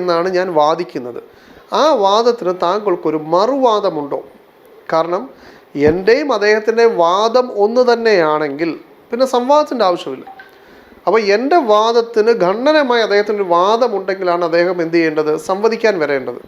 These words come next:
ഇങ്ങനെ ഇദ്ദേഹം പറഞ്ഞപ്പോൾ അദ്ദേഹത്തിന് എന്തോ ഒരു മറച്ചു വെക്കേണ്ടതുണ്ട്, അല്ലെങ്കിൽ അദ്ദേഹം യഥാർത്ഥത്തിൽ ഒരു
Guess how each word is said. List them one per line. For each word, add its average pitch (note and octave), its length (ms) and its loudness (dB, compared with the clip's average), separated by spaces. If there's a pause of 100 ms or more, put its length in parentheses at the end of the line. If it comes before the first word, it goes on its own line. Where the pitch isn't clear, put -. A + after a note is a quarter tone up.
(140)
ഇങ്ങനെ F4 220 4
ഇദ്ദേഹം C4+ 300 4
പറഞ്ഞപ്പോൾ A#3 460 0
അദ്ദേഹത്തിന് A3 520 0
എന്തോ G3 280 4 (380)
ഒരു A#3 160 4 (360)
മറച്ചു G3+ 360 -2
വെക്കേണ്ടതുണ്ട്, G3 680 2 (520)
അല്ലെങ്കിൽ G#3+ 320 0
അദ്ദേഹം G#3+ 320 2
യഥാർത്ഥത്തിൽ G#3 500 0
ഒരു G3+ 140 6